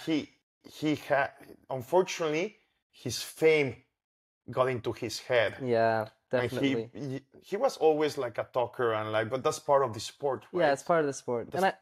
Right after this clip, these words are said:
Speaker 2: I, I think there's something about his personality that works for, like, he, he was, I think,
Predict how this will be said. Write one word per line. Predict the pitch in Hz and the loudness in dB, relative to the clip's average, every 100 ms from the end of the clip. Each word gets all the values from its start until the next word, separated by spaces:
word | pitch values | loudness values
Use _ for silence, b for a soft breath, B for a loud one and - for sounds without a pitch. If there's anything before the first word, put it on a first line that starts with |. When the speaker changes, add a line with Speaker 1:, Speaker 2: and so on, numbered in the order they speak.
| - _ - | -20 _ -4
Speaker 2:
I, | 202 | -4
I | |
think | 208 311 | 0 2
there's | 226 165 - | 4 2 2
something | 165 170 | 0 0
about | 139 131 | 2 2
his | 139 - | 2 0
personality | 135 127 127 117 113 123 139 | -2 -2 -2 2 4 4 4
that | 127 113 110 | 4 2 2
works | 120 - 117 113 113 - | -12 -2 2 2 0 -2
for, | 139 - | 0 4
like, | 127 120 - 165 | 2 2 -10 -6
he, | 165 156 143 120 - _ _ _ _ - | -4 -2 -2 -4 -8 _ _ _ _ 2
he | 156 | 4
was, | 143 123 - - _ _ 113 | 6 4 0 -14 _ _ -2
I | 120 | -2
think, | 117 123 | 0 -2